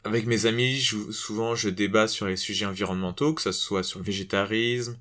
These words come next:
euh, sur les énergies, sur, sur les entreprises, par exemple. Ce sont des sujets qui peuvent être sujets à débat où il n'y a pas une réponse prédéfinie. Et donc, pourrait trouver ça intéressant de créer des débats. Donc, toujours la même chose, toujours du good mood,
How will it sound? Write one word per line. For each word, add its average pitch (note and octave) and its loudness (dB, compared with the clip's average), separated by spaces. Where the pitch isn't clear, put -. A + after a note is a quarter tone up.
euh, F#2 -6
sur - -2
les G2 2
énergies, A2 2
sur, G#2 2
sur - 0
les G2 4
entreprises, B2+ 0
par G#2 -2
exemple. A#2+ -2
Ce - -4
sont A2+ 0
des B2 4
sujets C3+ 4
qui - -6
peuvent B2 4
être A2+ -2
sujets G#2+ 0
à - 0
débat G#2 2
où G3+ 4
il E3 4
n'y A2 4
a F#2+ 0
pas A#2+ 4
une A2+ -4
réponse A2 -4
prédéfinie. G#2+ -4
Et A2+ 2
donc, D3 0
pourrait C3 4
trouver B2+ 2
ça C3 4
intéressant C3 2
de C3 2
créer - -2
des G#2+ 2
débats. G2+ 4
Donc, C3+ 2
toujours D3 2
la C3+ 4
même B2 -2
chose, D#3 0
toujours D3 -2
du C3+ -2
good C#3 2
mood, D#3 2